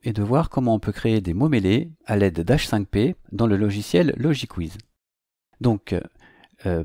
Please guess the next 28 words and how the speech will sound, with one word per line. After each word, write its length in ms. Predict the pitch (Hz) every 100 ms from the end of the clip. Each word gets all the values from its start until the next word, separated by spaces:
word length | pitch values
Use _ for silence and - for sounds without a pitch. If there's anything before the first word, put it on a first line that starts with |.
| -
pour 180 | 127
lancer 300 | 127 147 -
le, 320 | 151 104 90 90
le 160 | 98
logiciel, 640 | 95 90 101 - 107 92 85
c'est 160 | - -
très 160 | -
simple. 420 | 90 110 180 - -
Je 160 | - 98
vais 140 | 104
aller 180 | 101 104
sur 280 | 104 - 87
Créer 340 | - 139 139 -
un 200 | 101 92
contenu 460 | - 104 - 98 95 -
H 140 | -
cinq 160 | 90 82
P. 260 | 123 220 _ - - - - - - _ _ _ _ - _ _ _ _ _ -
Et 180 | 117 110
dans 480 | 110 143 143 - _ _ _ -
le 100 | 110
petit 320 | - 107 - -
hub 280 | 123 120 107 -
H 160 | 104
cinq 180 | - 104
P 160 | - 107
qui 160 | -
s'ouvre, 560 | 87 - 117 175 113 -